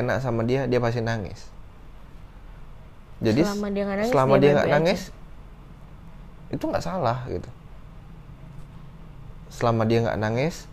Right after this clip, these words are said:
Speaker 1: dan wajar, itu nggak salah.
Speaker 2: Terus apalagi?
Speaker 1: Apalagi yang, yang, eh,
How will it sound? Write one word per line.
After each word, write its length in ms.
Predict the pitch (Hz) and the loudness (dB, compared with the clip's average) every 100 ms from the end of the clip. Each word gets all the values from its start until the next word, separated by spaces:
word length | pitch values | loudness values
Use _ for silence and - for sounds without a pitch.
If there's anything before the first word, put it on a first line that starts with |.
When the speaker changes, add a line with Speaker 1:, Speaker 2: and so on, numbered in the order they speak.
| - - - - - - | -14 -14 -14 -16 -6 4
Speaker 1:
dan 480 | 127 120 120 107 - - - - - | 6 6 4 0 -6 -12 -14 -6 6
wajar, 480 | 117 110 120 127 - - - - | 10 10 8 4 4 -2 -10 -8
itu 160 | 107 - | -4 -2
nggak 240 | 330 - | -2 -2
salah. 400 | 131 190 165 101 - - - - - - - - - - - - - - - - - - - - - - - - - - - - - | 0 0 0 -2 -6 -14 -14 -14 -14 -14 -14 -14 -14 -12 -12 -12 -12 -12 -12 -12 -14 -14 -16 -16 -14 -14 -14 -14 -14 -14 -14 -14 -10
Speaker 2:
Terus 240 | 254 254 - | -8 -8 -8
apalagi? 400 | 233 - 220 214 | -8 -4 -2 0
Speaker 1:
Apalagi 480 | - 208 135 127 113 110 - - | 0 4 6 6 4 2 -4 -4
yang, 400 | 104 113 110 101 - - - - | 0 0 0 -2 -6 -12 -16 -10
yang, 480 | - 101 98 85 - - | -4 -2 0 -2 -4 -4
eh, 480 | 113 107 101 95 | -2 0 0 -2